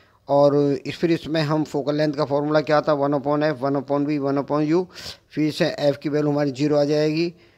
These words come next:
और U की value को solve करेंगे टू meter आ जाएगा, ठीक है। इस तरीके से ये question आपका complete हो जाता है। ओके, ओके बच्चों, क्वेश्चन नंबर ट्वेंटी एट, गिवन आपको एफ़ वन, एफ़ टू गिवन है ट्वेंटी सेंटीमीटर है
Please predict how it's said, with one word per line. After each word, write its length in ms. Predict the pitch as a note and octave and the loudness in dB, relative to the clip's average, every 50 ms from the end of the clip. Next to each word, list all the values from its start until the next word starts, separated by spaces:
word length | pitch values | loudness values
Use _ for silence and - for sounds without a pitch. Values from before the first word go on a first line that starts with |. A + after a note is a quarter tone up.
| _ _ _ _ - | _ _ _ _ 2
और 180 | C#3+ C#3 C3+ | 2 2 4
U 200 | C3 C3+ D#3+ D#3+ C#3 | 2 0 0 0 0
की 100 | - D#3 | -2 -2
value 220 | C#3 C#3 C3+ C3+ C3 | -2 0 0 0 -2
को 80 | C#3 | -2
solve 240 | C3 - C#3+ C3 B2+ | -2 -2 -2 -2 -2
करेंगे 340 | B2 - B2 B2 B2 C3 D#3 | -2 -4 -4 -2 -2 -2 -4
टू 180 | D#3 - C#3 A#2+ | -4 -4 -6 -4
meter 260 | A2 G2+ F#2+ - E2+ | -4 -6 -8 -10 -12
आ 100 | E2+ E2 | -14 -14
जाएगा, 240 | F2+ - - - - - | -14 -14 -16 -18 -14 -8
ठीक 160 | - D3+ D3+ | -6 -4 -2
है। 140 | F3+ F3 E3+ E3+ - - _ _ _ - | -2 -2 -2 -6 -14 -20 _ _ _ -4
इस 180 | F3 D#3+ - - | -4 -4 -4 -4
तरीके 280 | D#3+ D3 C#3 B2+ C3 B2+ | -4 -4 -2 -2 -4 -6
से 160 | - - C#3 | -4 -4 -4
ये 120 | C3+ C3+ | -4 -4
question 340 | B2+ - B2+ - - - A#2 | -6 -6 -8 -8 -6 -8 -8
आपका 340 | A2+ A2 - _ - D3 F3 G#3 - - _ _ _ _ _ _ _ _ _ - | -8 -8 -8 _ 2 2 2 2 -2 -10 _ _ _ _ _ _ _ _ _ -4
complete 320 | C#3 B2 G#2+ - - A#2 | -4 -4 -4 -8 -12 -14
हो 80 | G#2 F#2+ | -14 -14
जाता 280 | - - G#2 - - | -16 -18 -18 -20 -20
है। 120 | - - - | -20 -16 -16
ओके, 320 | B2+ D3 - F#3+ F#3+ - E3 C3+ - _ _ _ _ _ _ _ _ _ _ _ _ _ _ _ _ _ _ _ _ _ _ _ _ _ _ _ _ _ _ - - - - - - _ _ _ _ _ _ _ _ _ - | -16 -6 -2 0 0 0 -2 -8 -18 _ _ _ _ _ _ _ _ _ _ _ _ _ _ _ _ _ _ _ _ _ _ _ _ _ _ _ _ _ _ -20 -20 -20 -20 -20 -20 _ _ _ _ _ _ _ _ _ -8
ओके 240 | C#3 C#3 - - D3 | -8 -6 -4 -4 -2
बच्चों, 340 | D3+ D3 - E3 E3+ F#3 F#3 G3 - _ _ _ _ _ _ _ _ _ _ _ _ _ - | -4 -2 0 0 -2 -2 -2 -6 -12 _ _ _ _ _ _ _ _ _ _ _ _ _ -2
क्वेश्चन 220 | - A2 - - E3 | -2 0 2 2 2
नंबर 160 | D#3 D#3+ F3 | 4 2 2
ट्वेंटी 380 | - - F3 D#3+ C3+ F3 E3 E3 | 2 2 2 2 2 4 4 6
एट, 280 | E3+ F#3 G3+ - - - - - - - - - - _ _ _ _ _ _ _ _ | 6 6 4 2 0 -4 -4 -6 -8 -10 -10 -12 -16 _ _ _ _ _ _ _ _
गिवन 280 | - A#2+ C3+ D3 E3+ E3+ | -6 -2 0 2 2 2
आपको 360 | E3+ D#3+ D#3 - - - F3 | 2 2 0 -2 -2 0 2
एफ़ 200 | D#3+ D#3 C#3+ B2 | 2 2 0 0
वन, 120 | D#3+ D#3 D#3 | 0 0 0
एफ़ 140 | D#3 D3+ - | 0 -2 -2
टू 80 | E3+ D#3+ | -6 -4
गिवन 260 | C#3 C#3+ C#3+ D#3 D#3 | -4 -2 0 2 0
है 80 | D#3+ D#3 | 0 0
ट्वेंटी 340 | - D#3+ D3 C#3 C#3+ D#3 | 0 -2 -2 -2 -2 -2
सेंटीमीटर 540 | D3 E3 D#3 D3+ C#3 D#3+ D#3 D#3 D#3 D3 E3 | 0 0 0 0 0 -2 -2 -2 0 0 0
है 280 | D#3+ D3+ D#3+ E3+ F3+ | 0 2 0 0 -2